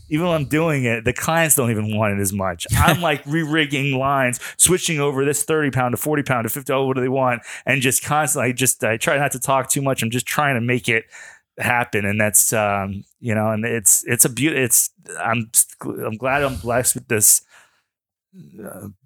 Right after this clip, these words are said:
Speaker 1: beautiful sickness or whatever you wanna call it. 'Cause it, I don't <laughs> know what it is. Definitely, it, uh, you know, it's, uh,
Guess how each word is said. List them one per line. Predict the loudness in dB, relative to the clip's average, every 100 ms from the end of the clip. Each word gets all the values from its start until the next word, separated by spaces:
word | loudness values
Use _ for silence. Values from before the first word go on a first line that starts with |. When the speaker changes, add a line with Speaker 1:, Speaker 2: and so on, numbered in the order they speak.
| -20 -20 -6
Speaker 1:
beautiful | -2 0 0 2
sickness | 4 4 0 2 2
or | 2
whatever | 0 0
you | 0
wanna | 0 2
call | 2 4
it. | 2 2
'Cause | 0
it, | 2
I | 0 0 -2
don't | -2 0
<laughs> |
know | 0 0
what | 0 2
it | 0
is. | 0 0 0 0 2 0 0 -2
Definitely, | 0 0 0 -2 0
it, | 0 0 0
uh, | 0 0 0 -2 -4
you | -2
know, | 2 0 -2 _ _ -20 _ _ _ -6
it's, | 0 2
uh, | 2 2 2 0